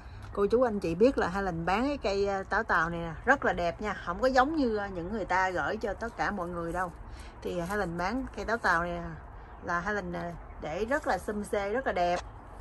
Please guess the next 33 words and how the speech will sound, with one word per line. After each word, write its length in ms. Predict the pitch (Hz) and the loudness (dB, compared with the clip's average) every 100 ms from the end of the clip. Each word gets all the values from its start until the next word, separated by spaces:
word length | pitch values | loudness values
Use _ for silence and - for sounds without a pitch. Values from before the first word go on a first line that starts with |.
| - 190 | -10 -4
Đó, 300 | 190 240 254 | 0 0 -2
cô 120 | 214 | -4
chú 160 | 208 240 | 0 2
anh 160 | 254 208 | 2 0
chị 200 | 170 175 | -4 -2
thấy 160 | 220 | 0
không? 180 | 262 208 | 2 0
Coi 80 | 202 | -4
bây 100 | 196 | -2
giờ 220 | 175 170 | 0 0
nè, 100 | 165 - - - - - | -4 -10 -14 -14 -12 2
quá 440 | 190 196 220 240 262 | 8 10 12 10 8
chừng 300 | 226 185 185 | 6 2 6
quả 80 | |
đất 180 | 226 285 | 6 8
bông 280 | 262 220 226 | 10 10 8
luôn 220 | 233 233 | 8 8
á, 120 | 269 311 | 8 6
thấy 100 | 294 | 6
cưng 320 | 254 240 233 | 6 8 8
dữ 60 | |
lắm 240 | 254 285 330 | 10 10 10
luôn 380 | 320 269 254 262 | 12 12 12 10
á, 160 | 285 - | 6 4
nhìn 280 | 202 190 | 0 2
mê 260 | 208 240 254 | 6 8 10
luôn. 220 | 254 233 - - - - - | 8 6 0 -12 -14 -8 0
Cây 160 | 233 | 4
nào 200 | 220 190 | 6 6
cây 100 | 214 | 6
nấy 180 | 233 277 | 2 2
coi 100 | 269 | 2
nè, 120 | 202 | 0